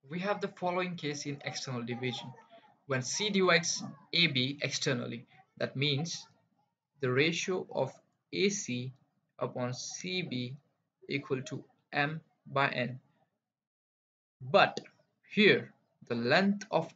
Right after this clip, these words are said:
A C is greater than the length of B C. Therefore, M would be greater than N. So how to find out the coordinates of C in this case? Well, it is pretty simple.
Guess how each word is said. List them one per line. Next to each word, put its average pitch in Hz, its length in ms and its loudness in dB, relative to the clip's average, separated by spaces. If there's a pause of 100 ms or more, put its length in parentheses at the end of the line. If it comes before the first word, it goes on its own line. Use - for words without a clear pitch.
(140)
A 156 120 4
C 127 320 -4 (320)
is 139 180 -2
greater 151 680 0 (220)
than 123 180 0
the 120 80 -2
length 123 440 -2
of 131 100 -8 (120)
B 170 140 -2
C. - 260 -12 (300)
Therefore, 135 480 0
M 185 320 0 (200)
would 143 160 2
be 139 80 -2
greater 127 340 2
than 131 220 -4
N. 123 280 0 (600)
So 143 560 2 (160)
how 190 180 6
to 208 100 4
find 208 240 4
out 196 120 4
the 190 60 -2
coordinates 143 420 0
of 131 120 -8
C - 460 -2
in 123 240 -4
this 202 240 8
case? 139 480 0 (440)
Well, 185 180 6
it 170 80 4
is 151 120 0
pretty 131 200 0
simple. 123 400 -6